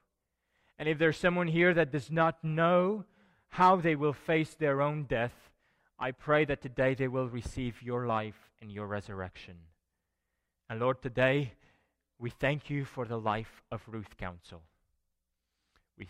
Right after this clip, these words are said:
thank you that we can celebrate her life. We thank you for the blessing that she has been to many of us. And we pray that even her death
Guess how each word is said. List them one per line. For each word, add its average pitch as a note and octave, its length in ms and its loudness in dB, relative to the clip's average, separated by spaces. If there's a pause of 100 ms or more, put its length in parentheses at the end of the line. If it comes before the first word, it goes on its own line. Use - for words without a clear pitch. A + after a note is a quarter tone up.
thank C3 280 -4
you D3 80 -6
that B2 220 -2
we A#2 100 -8
can G2 300 -12 (600)
celebrate A#2 640 -6
her G2 180 -10
life. B2+ 540 -2 (500)
We A2 80 -10
thank C3+ 300 -4
you C#3+ 80 -2
for B2+ 220 -4
the A2 120 -10
blessing C3 600 -4
that A2+ 160 -6
she - 120 -10
has A2 180 -8
been D3+ 360 -4
to A#2 80 -14
many A#2 240 -6
of G#2 180 -6
us. - 420 -6 (560)
And A2 160 -12
we G#2 100 -10
pray C#3+ 460 2
that C3 260 0
even D#3 340 0
her C#3 160 -4
death G2+ 440 -10